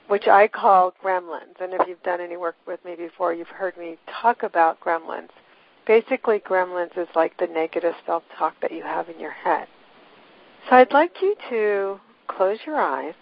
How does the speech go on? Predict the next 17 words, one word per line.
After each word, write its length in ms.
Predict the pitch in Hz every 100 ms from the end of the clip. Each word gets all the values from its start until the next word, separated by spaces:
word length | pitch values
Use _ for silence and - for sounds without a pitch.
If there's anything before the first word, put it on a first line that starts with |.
| _ _ _ _ _ -
and 120 | 208 -
think 280 | 285 403 -
about 640 | 330 214 180 165 175 - _ _ _ _
how 380 | - - 214 220
you 380 | 226 220 220 220
normally 680 | 202 196 202 208 220 214 208
react 640 | 185 180 180 175 170 - - - -
to 80 | -
your 200 | 175 180 170 -
spouse 340 | 170 165 165 - _ _ 403
or 120 | 175
your 160 | 175 165 -
soon-to-be 500 | 185 180 170 170 165
ex-spouse. 540 | 156 - - - - - - - - - - _ _ _ _ - - -
Notice 420 | 214 226 277 359 - - -
if 200 | 214 -
you 320 | 196 196 -